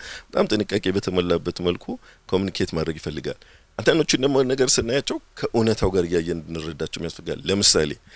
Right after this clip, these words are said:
እኔ ጤና ባለሙያዎች የስነ ምግባር ኮሚቴ ውስጥ አባል ሆኜ እሰራለሁ እና አንዱ ክስ ከቀረበው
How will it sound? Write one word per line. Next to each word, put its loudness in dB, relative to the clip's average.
እኔ -2
ጤና 4
ባለሙያዎች 2
የስነ 0
ምግባር 0
ኮሚቴ -6
ውስጥ -4
አባል 0
ሆኜ -6
እሰራለሁ -4
እና -4
አንዱ 4
ክስ 2
ከቀረበው 0